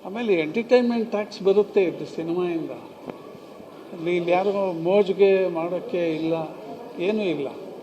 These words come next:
ಅದೊಂದು ಕರ್ತವ್ಯ ನಿಷ್ಠೆಯಿಂದ ಮನೆಯಲ್ಲಿ ಹೆಣ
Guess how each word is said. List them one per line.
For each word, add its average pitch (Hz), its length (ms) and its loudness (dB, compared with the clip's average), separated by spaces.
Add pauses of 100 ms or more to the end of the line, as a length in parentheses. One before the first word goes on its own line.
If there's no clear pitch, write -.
(720)
ಅದೊಂದು 175 280 0
ಕರ್ತವ್ಯ 220 580 4
ನಿಷ್ಠೆಯಿಂದ 185 640 4 (680)
ಮನೆಯಲ್ಲಿ 202 380 6
ಹೆಣ 180 180 2